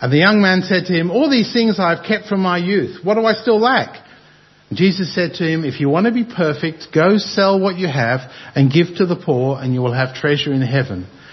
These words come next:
And come follow me." But when the young man heard the saying, he went away sorrowful, for he had great possessions.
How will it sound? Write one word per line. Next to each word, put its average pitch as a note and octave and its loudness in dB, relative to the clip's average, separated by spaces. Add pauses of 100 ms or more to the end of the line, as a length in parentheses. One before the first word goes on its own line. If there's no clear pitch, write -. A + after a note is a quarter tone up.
(160)
And A#2 -2
come E3+ 2
follow D3+ 2
me." C3+ -2 (880)
But C3 -2
when C#3+ 2
the C3+ 0
young F#3+ 2
man E3+ 0
heard F#3+ 0
the B2 -4
saying, B2+ -2
he B2+ -2
went C#3+ 2
away D3 0
sorrowful, C3+ -2 (280)
for C3+ 2
he C3+ 4
had A#2+ 0
great B2 -2
possessions. A2 -6